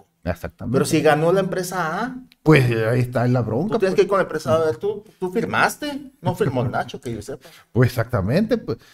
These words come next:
Speaker 1: Y el Nacho andaba echando lumbre porque le dijeron, "Vele empezando con tu dinero". Lo mismo que hicieron en Peñasco con el basurón, ¿sí supiste, no?
Speaker 2: No.
Speaker 1: Mira, en Peñasco con el basurón,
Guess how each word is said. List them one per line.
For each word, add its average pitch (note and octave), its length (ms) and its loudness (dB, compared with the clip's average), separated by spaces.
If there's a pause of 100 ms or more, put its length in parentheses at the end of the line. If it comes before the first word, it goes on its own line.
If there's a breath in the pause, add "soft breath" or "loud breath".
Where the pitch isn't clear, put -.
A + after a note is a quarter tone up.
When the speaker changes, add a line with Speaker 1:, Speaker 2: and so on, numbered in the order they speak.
(200 soft breath)
Speaker 1:
Y A#2 80 4
el B2 80 8
Nacho C3+ 220 6
andaba C#3 180 8
echando C3+ 240 4
lumbre G#3 320 8
porque E3+ 220 6
le C#3+ 80 4
dijeron, C#3+ 240 8
"Vele F3+ 160 10
empezando E3 420 4
con F3 140 2
tu D3+ 100 2
dinero". B2+ 420 6 (220 soft breath)
Lo D3 140 8
mismo F3+ 340 6
que D#3+ 80 -4
hicieron E3+ 260 6
en F3+ 100 6
Peñasco D3+ 340 2
con F3+ 100 4
el D3 60 4
basurón, C#3+ 440 6
¿sí F#3+ 100 4
supiste, F#3+ 440 2
no? C4 240 4
Speaker 2:
No. A2+ 520 -6 (380 loud breath)
Speaker 1:
Mira, D#3+ 300 8
en E3+ 120 12
Peñasco F3 460 10
con C#4+ 40 12
el C4 100 10
basurón, F3+ 560 8